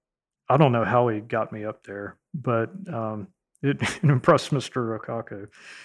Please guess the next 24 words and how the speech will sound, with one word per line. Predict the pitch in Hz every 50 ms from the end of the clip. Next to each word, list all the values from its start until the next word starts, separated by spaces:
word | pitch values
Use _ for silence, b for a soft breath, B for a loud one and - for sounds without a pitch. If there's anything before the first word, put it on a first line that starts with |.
| B B B B B B _ -
Um, | 143 135 131 127 123 117 113 110 104 - _ _ _ _ _ _ _ _ _ _ _ _ _ _ _ _ _ _ _ -
so | - - - 151 135
we | 123 143 147
were | 143 143 135 127 127 - _ _
taken | - - 151 143 - 151 127
back, | 127 123 127 123 - - - _ _ _ _ _ -
you | 160 135
know, | 120 120 117
in | 113
the | 117 113
middle | 110 131 131 127 123 117
of | 117 101
the | 123 117
night, | 113 113 117 117 117 117 117 _ _ _ _ _ _ _ _ _ _ _ - -
you | 123 110
know, | 110 107 107
from | 104 - - 123 117
the | 113 113
airport, | 127 120 120 120 - - 117 117 113 123 - - - 139
from | - - 131 120 117 113
Narita | 117 117 110 117 117 117 117 113 107 104 - _ _ _ - -
up | 123 117 -
to | - - - 110 107
Kanema. | - - 120 113 117 123 117 104 95 95 -